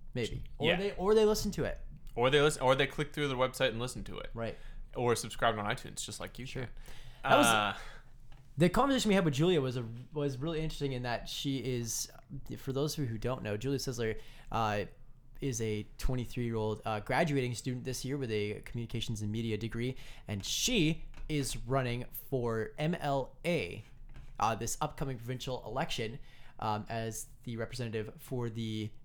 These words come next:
Speaker 1: uh, rural municipality of Midland.
Speaker 2: Yes.
Speaker 1: Yes. At the time we, we interviewed her, she was running in the R M of Morris. So that was that convers-, the,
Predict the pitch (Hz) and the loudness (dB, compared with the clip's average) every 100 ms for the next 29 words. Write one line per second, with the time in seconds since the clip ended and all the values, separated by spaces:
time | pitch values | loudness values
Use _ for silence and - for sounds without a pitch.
0 | - - 104 101 117 120 117 113 - 104 | -6 -2 -2 0 0 0 0 -2 0 0
1 | 107 110 104 107 175 156 101 87 - - | -2 -4 -2 2 2 2 -2 -6 -16 -20
2 | - - - - - 104 95 - - 123 | -20 -20 -20 -16 -6 -4 -4 -8 -4 -4
3 | 95 - - 147 151 143 - - - 285 | -2 -6 -2 0 2 -2 -4 -8 2 4
4 | 170 139 160 160 143 156 147 156 123 107 | 4 2 0 -2 -2 -2 -2 -2 -4 -4
5 | 104 107 - - - - 135 120 123 117 | -2 -4 -8 -16 -14 -6 -4 -2 -4 -2
6 | 120 110 110 110 127 117 110 113 101 104 | -2 -2 -2 -4 -4 -2 -2 -2 -2 0
7 | 101 104 - 104 120 113 143 139 - - | -2 -4 -6 -4 -2 0 0 0 -2 -8
8 | - - - - - 131 196 - 156 139 | -8 -12 -16 -10 -2 4 4 4 2 2
9 | - 127 131 - - - - - - 139 | 0 0 0 -4 -18 -20 -16 -2 0 0
10 | 123 - 139 139 | -2 -4 -4 -4